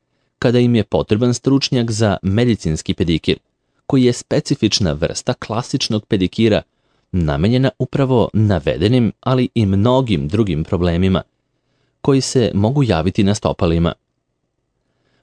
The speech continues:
Uz to svakako ne treba zaboraviti iz vida ni podatak da se broj korisnika usluga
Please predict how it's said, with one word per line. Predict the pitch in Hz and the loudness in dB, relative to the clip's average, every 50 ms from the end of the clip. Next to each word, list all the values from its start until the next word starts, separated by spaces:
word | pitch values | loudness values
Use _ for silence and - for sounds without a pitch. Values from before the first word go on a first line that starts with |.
| _ _ - | _ _ -2
Uz | 123 117 - - | 0 0 0 2
to | - 135 127 123 - | 2 4 4 4 2
svakako | - - - - 113 120 131 - 143 - - 120 101 | 0 -6 -6 -2 -2 -2 -2 -2 -4 -2 0 2 4
ne | 101 98 98 92 85 | 4 4 4 2 2
treba | - 139 143 110 82 78 | 0 0 0 0 0 0
zaboraviti | 87 95 80 71 80 73 67 69 87 117 117 - 127 113 | 0 -2 -2 0 0 0 0 0 0 -2 0 2 2 2
iz | 110 107 | 2 2
vida | 113 120 120 117 117 87 | 2 0 2 2 0 0
ni | 71 69 78 98 113 | 0 0 -2 -2 -2
podatak | - 131 117 110 101 98 - - 107 - - - - | 0 0 0 0 0 0 -2 -2 -4 -4 -6 -8 -6
da | 80 87 85 82 - - | -4 -2 -2 -2 -2 -4
se | - - 76 - 60 | -4 -4 -4 -4 -4
broj | 78 90 135 139 147 131 | 0 0 2 2 2 0
korisnika | - - 110 95 110 120 - - 139 107 - 95 | 0 0 2 2 2 2 2 0 -2 0 0 -2
usluga | 73 62 - - - 95 87 85 | -2 -2 -2 -2 0 0 2 0